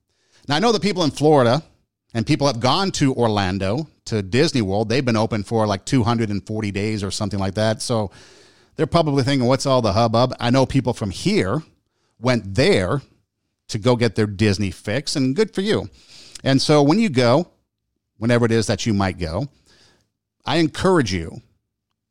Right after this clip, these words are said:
to go all out. Take that passion, your Disney passion, and make it happen. Put the ears on if that's your thing. Whatever it is,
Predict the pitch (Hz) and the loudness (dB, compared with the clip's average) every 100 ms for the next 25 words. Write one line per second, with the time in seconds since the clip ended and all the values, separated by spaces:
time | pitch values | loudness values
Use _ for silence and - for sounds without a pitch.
0 | _ - 101 120 135 127 - 120 117 - | _ -10 -6 2 2 2 0 2 2 0
1 | 104 82 80 - _ _ - - 175 190 | -2 -4 -8 -20 _ _ -10 -4 -4 -2
2 | 180 147 - - 139 147 147 - 98 87 | -4 -4 -10 -4 -2 -2 -2 -4 -6 -4
3 | 110 110 107 175 185 196 - - 131 127 | -4 -4 0 0 0 -4 -4 -2 0 0
4 | 123 95 82 107 _ _ _ _ _ _ | -2 -6 -12 -16 _ _ _ _ _ _
5 | - 110 120 - 123 147 98 - _ - | -4 0 0 0 -2 -2 -4 -10 _ -2
6 | 185 175 139 139 127 127 139 127 - 117 | 0 -2 0 0 2 0 0 -2 -4 -4
7 | 113 113 92 98 98 147 _ _ _ _ | -2 -4 -6 -4 -4 -6 _ _ _ _
8 | _ _ _ 143 180 190 202 156 113 | _ _ _ -2 0 2 2 0 -4